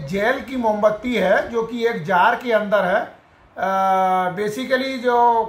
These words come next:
कैंडल लाइट डिनर होता है उसमें इसका इस्तेमाल किया जाता है और ये बहुत, इसकी लाइफ जो है वो लॉन्ग लाइफ होती है, बहुत दिनों तक चलती है। बहुत जल्दी इसका मोम जेल ख़त्म नहीं होता है, चूँकि वो एक जार के अंदर ही रहता है तो जलता कम है, इसकी लाइफ अधिक होती है।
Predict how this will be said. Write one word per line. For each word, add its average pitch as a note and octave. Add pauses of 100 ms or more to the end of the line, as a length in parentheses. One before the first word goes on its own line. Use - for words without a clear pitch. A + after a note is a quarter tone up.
कैंडल G#3+
लाइट A#3
डिनर A3+
होता G3+
है C#4+
उसमें B3
इसका A3+
इस्तेमाल G#3
किया F3+
जाता E3+
है C4+ (400)
और A3
ये C4
बहुत, A#3
इसकी C4
लाइफ A#3+
जो B3+
है C4
वो C4 (380)
लॉन्ग C4
लाइफ A3+
होती G#3
है, D4+ (100)
बहुत F#3+
दिनों G#3+
तक G#3
चलती F3
है। C4
बहुत G#3
जल्दी G#3
इसका G#3
मोम G3+
जेल A3
ख़त्म A3
नहीं G3
होता E3+
है, D4 (400)
चूँकि B3+
वो C4+
एक A#3+
जार G#3+
के B3+
अंदर A#3
ही A3+
रहता D#3+
है D#3+
तो -
जलता G3
कम A3
है, C#4+ (480)
इसकी G#3+
लाइफ A3
अधिक E3
होती D3+
है। -